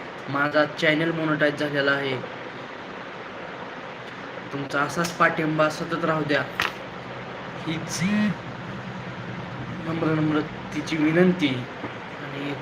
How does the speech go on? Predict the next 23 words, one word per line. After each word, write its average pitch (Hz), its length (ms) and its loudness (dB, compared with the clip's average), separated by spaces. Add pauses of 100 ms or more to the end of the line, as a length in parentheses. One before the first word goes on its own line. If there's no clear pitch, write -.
तुमच्या 147 320 0
सर्वांचं 147 480 -4
पुन्हा 175 500 4
एकदा 160 220 4
आभार 160 280 4
मानतो. 143 460 0 (1800)
काय 139 200 -2
खास 139 200 -6
कारणाने 143 400 0
आपण 143 260 -2
आज, 143 160 0
अ, 143 380 0 (560)
येणार 170 340 4
नव्हतो 139 280 0 (540)
लाईव्हला, 135 380 2
पण 135 460 -2 (200)
आपला 135 320 0
चॅनेल 143 320 -2
मॉनिटाईज 139 480 0
झालाय. 135 320 -2 (440)
मग 120 100 -6 (100)
ते 135 60 0
आपलं 147 580 0